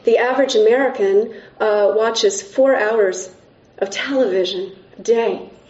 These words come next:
And in the words of the late, great twentieth century seer Bill Hicks, he said, "Watching television is like taking black spray paint to your third eye."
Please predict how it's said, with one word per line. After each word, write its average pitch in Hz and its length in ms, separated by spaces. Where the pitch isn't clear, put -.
And 208 140
in 254 180
the 240 120
words 233 500
of 196 80
the 208 100
late, 220 480
great 208 480
twentieth 214 680
century 202 520
seer 196 540
Bill 202 180
Hicks, - 460
he - 180
said, 185 380
"Watching 208 400
television 196 640
is 202 100
like 196 160
taking 196 420
black 196 400
spray 202 400
paint 196 320
to - 120
your - 60
third 190 360
eye." 185 320